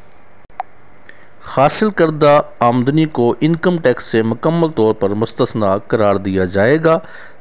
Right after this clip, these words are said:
बशर्ती कि आमदनी कोस्टा रिका से बाहर की गई हो। ज़ाती अलाट पर कोई दरामदी टैक्स नहीं। यानी कि फ़र्ज़ करें आप ऑनलाइन काम कर रहे हैं और आपकी जितनी भी इनकम ऑनलाइन आ रही है और किसी और country से आ रही है,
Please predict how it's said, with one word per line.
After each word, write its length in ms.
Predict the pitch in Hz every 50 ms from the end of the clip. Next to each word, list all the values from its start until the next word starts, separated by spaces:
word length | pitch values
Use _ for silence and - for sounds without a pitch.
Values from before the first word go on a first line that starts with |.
| -
बशर्ती 440 | 120 - - 151 147 147 - 180 175
कि 160 | 170 143 143
आमदनी 420 | - - 113 113 113 117 120 120 120
कोस्टा 400 | - 139 143 - - - 139 117
रिका 220 | 104 95 - 101
से 160 | - - 127
बाहर 340 | 107 101 104 101 107 104 -
की 180 | - - 95 85
गई 220 | - 87 87 90 85
हो। 160 | 80 80 80 - - - - - - - - - -
ज़ाती 380 | 120 120 139 143 147 151 185 165
अलाट 320 | 135 120 113 113 110 -
पर 140 | - 117 131
कोई 260 | - - 110 113 120 - - - - - 110
दरामदी 520 | 107 110 107 107 101 104 98 98 104 117
टैक्स 340 | 113 - 104 - - - -
नहीं। 260 | 92 85 87 85 82 110 - - - - - - - - - - - - - - - - - - - - - - - - - - - - 151
यानी 160 | 170 196 196
कि 60 | 196
फ़र्ज़ 240 | - 180 165 160 -
करें 160 | 170 147 147
आप 260 | 135 127 123 135 -
ऑनलाइन 360 | 120 117 113 113 117 139 165
काम 280 | 160 156 127 117 113 107
कर 180 | 95 113 107 104
रहे 160 | 101 101 98
हैं 80 | 104
और 160 | 110 110 110 107
आपकी 260 | 107 104 - - 110
जितनी 260 | 104 101 - - 165
भी 120 | 170 160
इनकम 300 | 139 117 101 - 113 110
ऑनलाइन 340 | 107 101 98 92 90 92 92 -
आ 140 | 95 107 117
रही 240 | 127 120 104 95 90
है 240 | 85 92 104 131 135 - - - - - - - - -
और 280 | 104 107 107 107 - 104
किसी 300 | - - 107 - - 113
और 360 | - 117 113 117 113 110 - - -
country 320 | - 104 98 - - 107 104
से 140 | - 110
आ 120 | 98 92 98
रही 320 | 117 120 104 98 90 87
है, 140 | 90 107 120